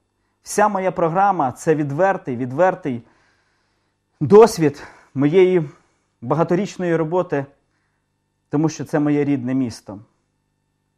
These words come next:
В першу чергу, рівняни, нам потрібно подолати корупцію, щоб незалежно, хто буде міським головою, його громада,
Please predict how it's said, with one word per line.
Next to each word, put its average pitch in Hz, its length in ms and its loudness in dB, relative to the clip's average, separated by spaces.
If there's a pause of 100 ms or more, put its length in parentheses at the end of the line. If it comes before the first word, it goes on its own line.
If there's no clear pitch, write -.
(320)
В - 100 -20
першу 202 340 2
чергу, 117 460 -4 (540)
рівняни, 127 540 0 (280)
нам 147 180 -2
потрібно 160 380 -4
подолати 139 500 -2
корупцію, 113 580 -8 (180)
щоб - 240 -6
незалежно, 165 540 0
хто 143 220 -8
буде 131 440 -6 (160)
міським 139 400 -4
головою, 143 680 -4 (2000)
його 143 240 4
громада, 143 680 0